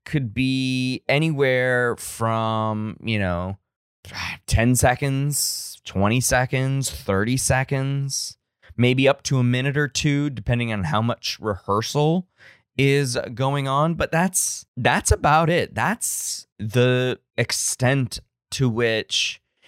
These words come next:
you can actively hold on to information before you need to encode it. And if you've got damage to your hippocampus or you don't have a hippocampus,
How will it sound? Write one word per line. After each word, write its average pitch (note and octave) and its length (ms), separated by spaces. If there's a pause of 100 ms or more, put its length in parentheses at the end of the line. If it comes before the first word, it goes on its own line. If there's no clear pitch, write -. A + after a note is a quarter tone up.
(180)
you D3 160
can D3+ 240
actively D#3+ 540
hold B2 300
on A#2+ 200
to A#2+ 120
information D3 1200 (520)
before C#3+ 600
you D3+ 220
need B2+ 560
to A#2 160
encode B2+ 600
it. F#2 280 (920)
And C#3 500 (100)
if C3+ 220
you've C3+ 180
got E3 280
damage F#3+ 400
to F3 100
your D#3+ 100
hippocampus D#3+ 1040
or B2 140
you C#3+ 120
don't D#3+ 200
have G#3 300
a E3+ 60
hippocampus, A#2 1040